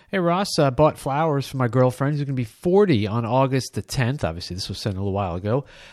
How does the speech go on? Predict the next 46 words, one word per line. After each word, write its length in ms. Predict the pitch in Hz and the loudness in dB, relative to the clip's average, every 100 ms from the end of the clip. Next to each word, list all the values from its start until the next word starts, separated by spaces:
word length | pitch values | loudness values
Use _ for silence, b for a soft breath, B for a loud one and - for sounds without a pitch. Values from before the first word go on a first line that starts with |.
| B | B
Uh, 240 | 123 123 123 | 2 2 4
we 120 | 127 | 4
used 320 | 143 170 156 | 4 4 2
it 100 | 165 | -2
through 140 | - 151 | 0 2
your 180 | 139 | 2
website 540 | 131 139 170 160 185 202 | 4 4 4 2 0 0
at 80 | - | 0
one 160 | 127 | 0
eight 60 | 123 | 2
hundred 240 | 123 113 | 0 -2
flowers 400 | 113 110 110 107 | 0 0 2 -2
dot 360 | - 110 104 - | -6 -6 -6 -4
com 260 | - 123 107 | -2 -2 -2
using 180 | 101 101 | -4 -4
your 120 | 98 | -6
code 260 | - 90 | -6 -8
football. 460 | - 117 - 78 - B B B B - | -4 -6 -6 -14 -18 B B B B 2
Question, 580 | 160 156 - 147 107 90 | 4 4 2 0 0 -2
I 120 | 123 | -2
see 180 | 123 160 | 0 0
people 280 | 196 190 196 | 0 0 2
like 180 | 180 | 2
Trevor 260 | - 160 156 | 2 2 2
Lawrence, 460 | 139 127 131 123 - | 4 4 2 0 0
Russell 280 | 127 - | 0 2
Wilson, 600 | 123 120 113 - 120 113 | 4 4 2 -2 -2 0
and 120 | 110 107 | -2 -2
even 200 | 139 160 | 0 0
if 100 | 151 | 2
I 80 | |
go 180 | 127 123 - | 2 2 2
old 320 | 165 175 170 | 2 2 0
school, 380 | - - 107 76 | -6 -4 -4 -4
Phillip 340 | - 160 160 | -2 -2 2
Rivers 320 | 147 87 80 | 2 2 -4
getting 260 | - 131 127 | -2 -2 0
married 380 | 123 120 117 107 | 0 0 0 0
right 160 | 113 | -2
out 180 | 110 104 | 0 -4
of 60 | 98 | -6
college. 640 | - 123 104 78 67 - | -4 -2 0 -4 -10 -10
And 100 | 98 | -6
my 160 | 110 170 | -2 -2
thought 400 | - 110 95 95 | 0 0 0 -4
is, 320 | 92 90 | -6 -8